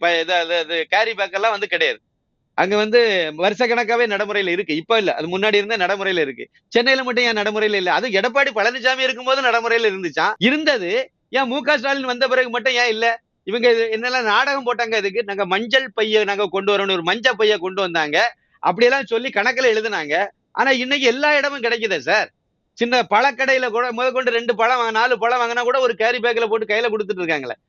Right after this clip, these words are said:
அதுதான் இதுக்கு முன்னாடி இருந்து. இது எவ்வளவு பெரிய மனித சமுதாயத்திற்கு மிகப்பெரிய கேடு அப்படிங்கிறது தெரிஞ்சும்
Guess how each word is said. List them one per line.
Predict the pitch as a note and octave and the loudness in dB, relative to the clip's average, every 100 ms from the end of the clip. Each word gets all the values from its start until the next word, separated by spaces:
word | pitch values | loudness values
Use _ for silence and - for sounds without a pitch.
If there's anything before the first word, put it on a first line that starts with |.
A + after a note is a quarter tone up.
| _ | _
அதுதான் | - D#3 A3+ C#4 | 0 2 4 2
இதுக்கு | C4+ A#3+ | -2 -4
முன்னாடி | B3 C#4 | 0 0
இருந்து. | B3 B3+ A#3 E3 - _ - | 0 -4 -2 -4 -4 _ -10
இது | F3 | -2
எவ்வளவு | G3 A3+ C4 | 2 2 2
பெரிய | A3+ A#3+ A#3+ | 2 0 0
மனித | F#3 G3 A#3+ A#3+ B3+ - - F3 | 0 -2 0 0 0 -4 -8 -4
சமுதாயத்திற்கு | G3 A#3 A#3+ A#3 G3+ A3 | 0 2 4 2 -2 -6
மிகப்பெரிய | A3+ G#3 A#3 - A#3+ B3 - | -6 0 0 2 2 2 0
கேடு | - B3 C4+ C#4 C#4 G#3+ | 2 4 4 2 -4 -4
அப்படிங்கிறது | A3 G#3+ G#3+ G#3 | -4 -4 -4 -6
தெரிஞ்சும் | F#3 F3+ G3 D3 D#3 A#3 | -4 -4 -4 -4 -2 -2